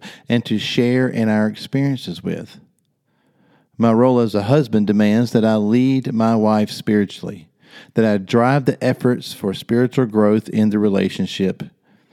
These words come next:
It demands that I put God first and her second, that we pray together, worship together,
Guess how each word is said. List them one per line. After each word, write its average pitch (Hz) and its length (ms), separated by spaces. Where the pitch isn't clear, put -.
It 131 140
demands 127 440
that 110 100
I 98 100
put - 280
God 123 280
first 110 460
and 113 140
her 104 180
second, - 540
that 98 120
we 107 120
pray 123 280
together, 123 600
worship 110 400
together, 98 560